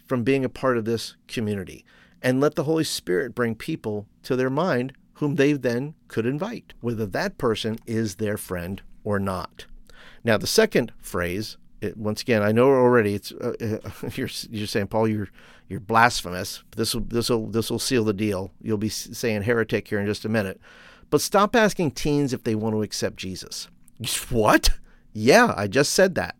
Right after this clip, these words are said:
Now, am I totally one hundred percent against that? No. What I am saying, though, is that we've been asking the same question for too long.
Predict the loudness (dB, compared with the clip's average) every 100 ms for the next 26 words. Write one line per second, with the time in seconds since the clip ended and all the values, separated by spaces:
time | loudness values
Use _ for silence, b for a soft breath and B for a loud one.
0 | -6 -4 -4 -4 -4 -2 -2 -4 -10 -2
1 | 4 4 4 2 0 -2 -2 -2 -2 -4
2 | -4 -4 -4 -6 -4 -6 -6 -8 -8 -12
3 | _ -2 0 2 2 0 0 -4 -6 -8
4 | -6 -6 -4 0 2 0 -2 -2 0 0
5 | -2 -2 -2 -4 b b b b -6 -4
6 | -2 -2 -2 0 0 0 -6 -10 -12 b
7 | b b b -10 -6 -2 0 0 0 -4